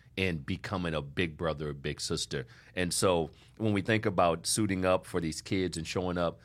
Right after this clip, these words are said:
relationships matter. And what you just said, you have an owner, you have a coach,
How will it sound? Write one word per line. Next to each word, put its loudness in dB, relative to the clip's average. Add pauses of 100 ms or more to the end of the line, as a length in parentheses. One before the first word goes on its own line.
(160)
relationships -4
matter. -2
And -2
what -2
you -4
just -2
said, -4 (300)
you 0
have 4
an -2
owner, 4
you 0
have -2
a -4
coach, -2